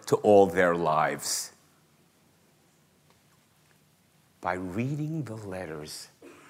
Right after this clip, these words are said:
I had an opportunity to chart on a daily basis what the royal family did about the riots. Upset, they were.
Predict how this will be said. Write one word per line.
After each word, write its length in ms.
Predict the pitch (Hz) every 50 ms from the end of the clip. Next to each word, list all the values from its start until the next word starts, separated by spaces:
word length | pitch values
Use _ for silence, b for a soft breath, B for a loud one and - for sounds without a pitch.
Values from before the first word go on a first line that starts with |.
| - - - -
I 200 | 92 107 127 151
had 300 | 147 - - 127 113 95
an 140 | 95 101 - -
opportunity 1000 | - 110 110 - 120 107 - - - 117 101 95 87 80 73 82 73 64 95 104 - b b b b b b b b b b b b b b _
to 120 | - - 104
chart 680 | - - - - - 175 151 113 80 71 - - - - - - -
on 180 | 90 92 90 90
a 60 | 87
daily 460 | 85 - 110 123 131 135 139 151 151
basis 760 | 147 143 123 120 113 - - - - - - - - - - b b b b b b b b -
what 200 | 98 95 - -
the 80 | 107
royal 480 | 87 87 92 107 117 120 120 127 135 135
family 840 | 135 - - - 123 113 110 110 113 110 107 104 98 98 95 92 90 82 80 -
did 460 | - 123 127 107 87 85 76 71 - b b b b b b b b -
about 680 | 95 92 - - 80 73 73 65 65 - - - - - b b b b b b b b b b _ _ _ _ _ _ _ _ _
the 80 | - 98
riots. 920 | 85 80 80 73 58 50 - - - - - - - - - - - - - - _ _ _ _ _ _ - - - _ _ _ _ _ _ _ _ _ _ _ _ _ _ _ _ _ _ _ _ - -
Upset, 680 | 175 175 - - - - 240 247 262 262 - - - - - -
they 220 | 135 175 220 226
were. 600 | 226 208 240 254 262 262 240 180 110 87 - -